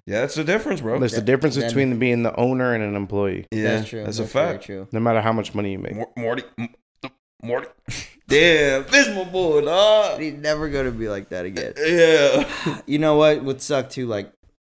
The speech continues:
Speaker 3: I think Delson is right, 'cause if they already made that leap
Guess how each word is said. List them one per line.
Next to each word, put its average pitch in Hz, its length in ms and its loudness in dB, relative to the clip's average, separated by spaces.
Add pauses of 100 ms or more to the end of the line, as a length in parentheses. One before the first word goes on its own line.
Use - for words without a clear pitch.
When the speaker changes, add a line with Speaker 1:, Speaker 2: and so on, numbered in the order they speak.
(220)
Speaker 3:
I 135 80 -4
think 151 220 -6
Delson 123 320 -2
is 104 120 -10
right, 98 220 -10
'cause 101 160 -10
if 98 220 -10
they 123 180 -4
already 113 300 -4
made 101 240 -12
that 80 200 -8
leap 92 220 -12